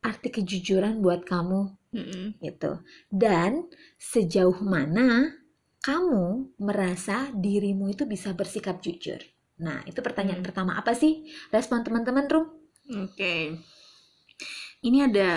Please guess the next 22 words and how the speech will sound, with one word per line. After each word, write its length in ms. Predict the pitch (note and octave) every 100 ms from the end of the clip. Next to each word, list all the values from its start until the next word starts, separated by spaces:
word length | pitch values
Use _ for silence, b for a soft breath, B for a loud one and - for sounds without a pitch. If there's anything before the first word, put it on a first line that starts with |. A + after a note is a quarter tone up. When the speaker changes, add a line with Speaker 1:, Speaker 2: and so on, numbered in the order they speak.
| -
Speaker 2:
lumayan 380 | G#3 G#3+ G#3
banyak 320 | G3+ F#3 A3 -
nih 160 | G3
responnya 560 | F3+ F#3 - E3 F3+ F3+
ya. 220 | D#3+ C#3+ F#3 - _ _ - -
Aku 160 | - G3+
bacain 400 | F3+ E3+ F3 F#3+
dulu, 240 | F#3 F3+
mungkin 360 | F3+ G3+ C#4+ D4
tiga 260 | B3 G3
atau 160 | G3+ G#3+
empat 240 | G3+ A#3 A#3+
kali 220 | G3+ E3
ya. 160 | E3+ -
Speaker 1:
Boleh, 240 | C4 C#4+ A3
boleh. 220 | E3 D#3+
Speaker 2:
Nah, 320 | A3 G#3 D#3+
jadi 320 | F3+ E3 G3+
yang 60 | A3
respon 340 | G#3 - F#3
yang 80 | F3+
pertama, 800 | F3+ F3 E3 E3 E3 G3 A#3+ C#4